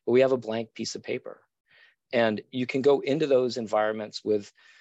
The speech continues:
people of different capabilities and literally come out and not know where that idea came from.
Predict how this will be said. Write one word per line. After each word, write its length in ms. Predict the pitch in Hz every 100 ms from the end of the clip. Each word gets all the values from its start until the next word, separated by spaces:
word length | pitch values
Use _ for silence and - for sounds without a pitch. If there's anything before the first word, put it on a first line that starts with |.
| _ _ _ _ -
people 340 | - 135 135
of 180 | 110 107
different 400 | 127 - 117 -
capabilities 800 | - 120 113 120 117 113 101 -
and 220 | - 113 120
literally 340 | 160 165 147
come 220 | 143 123
out 180 | 117 120 -
and 240 | 104 104
not 280 | 113 117 -
know 220 | 113 120
where 240 | 120 117
that 160 | 107 101
idea 400 | 98 95 95 92
came 260 | - 90 92
from. 200 | -